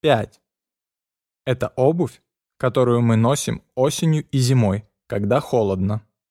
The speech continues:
Она высокая, до колена. Шесть.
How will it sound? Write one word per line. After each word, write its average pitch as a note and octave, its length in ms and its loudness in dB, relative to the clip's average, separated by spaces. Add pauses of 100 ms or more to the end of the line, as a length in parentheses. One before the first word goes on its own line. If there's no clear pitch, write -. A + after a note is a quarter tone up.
(340)
Она B2+ 260 0
высокая, C#3+ 720 -2 (520)
до A2+ 180 -2
колена. A2 480 -2 (2250)
Шесть. - 500 0